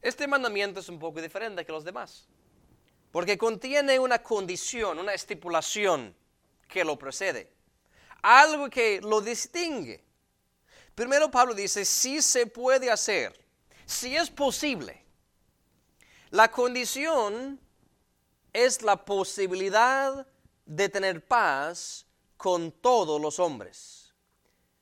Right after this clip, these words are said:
Lo que no es una condición es nuestra disposición de vivir en paz. Son dos cosas muy diferentes. O sea, yo siempre debo de estar dispuesto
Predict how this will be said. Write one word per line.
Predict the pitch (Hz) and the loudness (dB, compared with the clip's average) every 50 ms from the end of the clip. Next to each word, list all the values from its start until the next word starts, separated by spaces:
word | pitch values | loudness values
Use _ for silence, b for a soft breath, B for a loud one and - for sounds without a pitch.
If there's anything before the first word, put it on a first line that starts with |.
| _ _ _ - | _ _ _ -8
Lo | 143 170 196 208 214 208 | -4 0 2 2 2 2
que | - 226 214 208 | 0 0 0 0
no | 202 208 208 240 269 302 302 262 | 0 0 4 6 6 6 8 6
es | 202 170 160 160 185 208 - - - - - - | 6 4 4 2 -2 -4 -6 -10 -12 -12 -8 -6
una | 190 190 190 180 | -2 -2 0 -2
condición | 175 - 170 160 151 143 139 - - 165 156 156 139 139 147 170 185 b b b b b b - | -2 -4 -6 -6 -6 -6 -8 -8 -8 -6 -4 -2 -2 -2 -4 -6 -10 b b b b b b -2
es | 180 190 190 165 143 | 0 0 0 0 -4
nuestra | 160 180 196 214 220 226 226 214 - - 202 202 190 185 175 b b b - | -6 -4 0 2 2 2 0 -2 -4 -2 0 2 2 2 0 b b b -10
disposición | 156 202 190 - - 175 170 160 - 160 156 135 - 262 294 320 294 233 165 120 - b b b | -8 -8 -8 -8 -8 -8 -8 -8 -8 -10 -12 -12 -10 -8 -6 -4 -4 -4 -6 -8 -14 b b b
de | 151 156 180 165 | -6 -6 -4 -4
vivir | 151 139 147 147 131 | -4 -4 -4 -4 -6
en | 117 107 | -6 -4
paz. | - 147 131 104 95 - | 0 0 0 0 -2 -6
Son | - - - 139 131 | -10 -8 -6 -4 -2
dos | 135 135 127 | -2 -4 -4
cosas | - - 175 175 160 139 123 | 0 0 2 2 2 0 -4
muy | 123 120 | -6 -8
diferentes. | 107 113 - 139 208 240 196 120 - - - - - - - - _ _ _ _ _ _ _ _ _ _ _ _ _ - | -8 -6 -4 -2 -2 -2 -2 -4 -8 -16 -20 -20 -20 -20 -20 -20 _ _ _ _ _ _ _ _ _ _ _ _ _ -6
O | 156 | -4
sea, | - 202 185 156 147 190 226 _ _ _ b b b b b b b b | 0 2 2 2 2 0 -4 _ _ _ b b b b b b b b
yo | 147 170 233 269 311 311 | -2 2 2 2 4 2
siempre | - - - 277 269 247 226 196 247 240 220 | 0 -2 0 2 2 2 2 2 2 2 4
debo | 226 247 262 247 247 | 6 4 4 4 2
de | 233 | 0
estar | 214 - - 226 202 196 | -2 0 0 0 0 2
dispuesto | 175 180 170 - - - - - 285 254 - - - - - 151 131 - | 0 -4 -6 -6 -10 -10 -2 0 0 0 0 -2 -8 -14 -12 -12 -12 -12